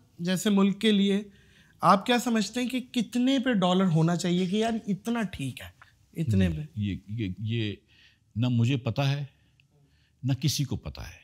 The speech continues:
Speaker 1: एक्सपीरियंस तो है
Speaker 2: नहीं,
Speaker 1: आप
Speaker 2: एक्सपीरियंस नहीं, ये मार्केट से
Speaker 1: अच्छा।
Speaker 2: डिसाइड करते हैं।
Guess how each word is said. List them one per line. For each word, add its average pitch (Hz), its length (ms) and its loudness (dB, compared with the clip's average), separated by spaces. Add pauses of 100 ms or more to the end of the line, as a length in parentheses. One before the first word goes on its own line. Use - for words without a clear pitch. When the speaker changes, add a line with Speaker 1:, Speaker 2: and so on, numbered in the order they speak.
(160)
Speaker 1:
एक्सपीरियंस 269 640 -8
तो 190 60 -10
है 190 120 -2
Speaker 2:
नहीं, 220 100 -2
Speaker 1:
आप 147 60 -2
Speaker 2:
एक्सपीरियंस 170 460 -4
नहीं, 131 160 -4
ये 127 60 -2
मार्केट 117 380 -2
से 120 100 -4
Speaker 1:
अच्छा। 98 40 -2
Speaker 2:
डिसाइड 85 300 -4
करते - 280 -14
हैं। 71 120 -18